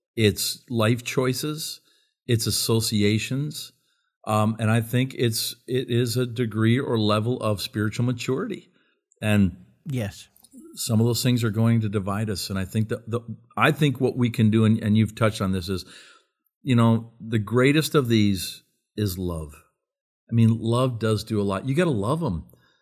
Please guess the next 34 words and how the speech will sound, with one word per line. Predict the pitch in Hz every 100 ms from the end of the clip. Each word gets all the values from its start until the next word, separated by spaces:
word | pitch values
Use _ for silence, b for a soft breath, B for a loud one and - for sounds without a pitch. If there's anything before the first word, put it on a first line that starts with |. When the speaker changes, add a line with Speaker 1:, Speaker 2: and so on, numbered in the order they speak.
| b
Speaker 1:
and, | - 127 120
and | 120
you | 135 135
have | 151 160
to |
feel | 156 165 165
sorry | 156 123 147
for | 196 143
their | 117 101
hurt. | 98 80 - _ _ _ _ _ -
And | 113 113 113 117
I, | 110 -
I'm | 131 202
sorry | - 113 139
that | 160 160
happened | 147 190 214 131
to | 95
you. | 82 73
That, | 123 -
that | 147 -
should | - 143 165
not | 117
have | 123
happened. | 139 156 185 82 b b b b -
But | 127
I |
want | 180 180 175
you | 139
to |
know | 131 170
that's | 131 156 -
not | 151
our | 135 123
church. | - 160 160 -